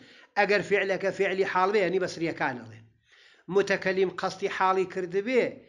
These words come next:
نابي بفعلي حال، آه، سوين بخوا. ما قال نابي سوين بخوا، ما قال سوين كلا جملة اسمية. بدي له سوين كلا جملة فعلية. وتارة يمتنعان، جاي هر كان ممتنع، يعني ناتوري.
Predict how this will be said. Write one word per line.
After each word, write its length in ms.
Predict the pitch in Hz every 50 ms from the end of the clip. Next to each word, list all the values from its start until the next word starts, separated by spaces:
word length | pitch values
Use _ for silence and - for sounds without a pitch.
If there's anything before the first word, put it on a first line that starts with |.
| _ _ _ _ _ -
نابي 580 | 170 196 226 269 277 254 220 185 196 190 185
بفعلي 760 | 175 151 143 151 185 170 - - 196 196 180 185 180 185 185 -
حال، 380 | - - 185 175 170 160 143 - - - _ _ _ _ _ _ _ -
آه، 500 | - 160 165 170 170 165 160 160 151 147
سوين 380 | 156 - - - 196 185 180 175
بخوا. 380 | 165 147 - 165 175 185 208 208 - - - _ _ _ _ _
ما 240 | - 160 190 240 262
قال 160 | 208 202 196
نابي 200 | 233 262 254 208
سوين 180 | 175 165 196 190
بخوا، 120 | 170 208
ما 80 | 226 240
قال 120 | 233 208
سوين 160 | - 185 185 180
كلا 240 | 214 214 185 190
جملة 260 | 202 190 190 196 220 170
اسمية. 240 | - - 165 147
بدي 180 | 139 143 143 180
له 200 | 180 196 190 190
سوين 260 | 185 - 170 151 151
كلا 120 | 156 180 165
جملة 300 | 147 156 156 151 160 151
فعلية. 520 | 151 135 123 120 117 110 - - - _ _ _ _ _ _ _ _ _ _ _ _ _ _ _ _ _ _ _ _ _ _ _ _ _ -
وتارة 460 | 175 190 190 247 277 285 269 254 254
يمتنعان، 640 | 254 254 262 240 - 254 262 277 294 302 285 226 196
جاي 140 | 175 233 240
هر 340 | 254 240 175 233 285 285 -
كان 140 | 220 190 180
ممتنع، 320 | 165 143 - 165 147 147
يعني 260 | 143 147 160 185 196
ناتوري. 360 | 202 180 135 - 131 117 -